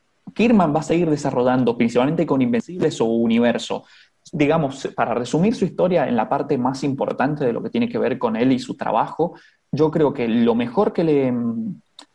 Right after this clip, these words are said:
le pasó fue que en el año dos mil nueve el autor logra convertirse, hace algo que nunca había ocurrido antes, que logra convertirse en socio principal de Image Comics, siendo el único miembro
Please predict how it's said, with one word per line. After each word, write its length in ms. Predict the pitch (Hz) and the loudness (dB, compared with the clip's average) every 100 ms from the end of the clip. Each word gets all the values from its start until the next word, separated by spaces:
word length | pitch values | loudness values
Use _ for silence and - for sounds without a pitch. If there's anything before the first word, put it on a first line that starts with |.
| _ _ | _ _
le 240 | 127 117 107 | 0 2 0
pasó 340 | 113 120 165 | -4 0 0
fue 280 | 185 151 131 | 2 0 0
que 120 | - | -2
en 100 | 113 | -2
el 140 | 107 120 | 0 0
año 180 | 165 | 0
dos 140 | 160 147 | 0 -2
mil 120 | 160 | -2
nueve 280 | 175 175 165 | 2 4 4
el 80 | 127 | 4
autor 280 | 120 151 | 2 0
logra 280 | 151 156 165 | 4 4 2
convertirse, 680 | 139 127 120 - 143 143 - | 0 -2 -2 0 0 0 0
hace 280 | 120 131 143 | -2 0 2
algo 260 | 139 160 | 2 2
que 100 | 156 | 2
nunca 300 | 127 143 135 | 2 4 2
había 140 | 110 117 | 2 0
ocurrido 340 | 113 113 120 | -2 -4 0
antes, 240 | 135 147 165 | 0 -2 -4
que 80 | |
logra 280 | 120 127 151 | 0 0 0
convertirse 520 | 147 131 120 147 143 | 0 -2 0 -2 -2
en 80 | 139 | -2
socio 420 | 135 - 151 - | -2 0 0 -2
principal 520 | - 120 117 113 135 143 | -2 -2 -2 0 2 4
de 80 | |
Image 300 | 120 113 120 - | 2 0 -2 -2
Comics, 480 | 165 156 - - - 143 135 | -2 -2 -6 -14 -10 -8 -6
siendo 520 | - 151 165 170 175 | -2 0 2 2 2
el 140 | 135 127 | 0 2
único 280 | 170 160 151 | 2 2 0
miembro 500 | 156 160 156 180 | 0 0 0 0